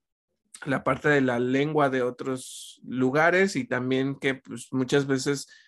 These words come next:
también a mí me ha tocado que, pues, al no ser nativo, no tengo la fluidez para estar hablando o para, o que se note mi acento o lo que sea, ¿no? Pero les digo, es un evento tan público y tan grande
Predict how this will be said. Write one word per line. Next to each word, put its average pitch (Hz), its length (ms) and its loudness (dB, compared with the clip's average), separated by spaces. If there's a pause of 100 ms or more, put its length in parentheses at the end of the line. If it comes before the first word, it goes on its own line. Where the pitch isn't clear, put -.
(200)
también 139 540 2
a 127 100 -2
mí 131 160 -2
me 135 140 0
ha 131 80 -4
tocado 135 400 0
que, 113 160 -10
pues, - 200 -18
al 117 160 -2
no 131 140 0
ser 139 220 2
nativo, 165 520 2
no 143 200 -2
tengo 135 340 -2
la 117 240 -6
fluidez 123 960 -2
para 113 240 -2
estar 123 220 -2
hablando 147 500 2
o 123 200 -4
para, 113 460 -4
o 120 160 -4
que 127 140 -10
se 120 160 -4
note 123 440 0 (320)
mi 117 200 -6
acento 190 460 2
o - 20 2
lo 127 140 0
que 117 100 -6
sea, 113 180 -4
¿no? 135 260 -6 (800)
Pero 147 680 8
les 135 280 2
digo, 147 180 4
es 139 140 -2
un 151 160 -2
evento 151 360 -2 (120)
tan 165 300 0
público 175 600 0
y 143 80 -2
tan 170 320 -4
grande 202 640 -2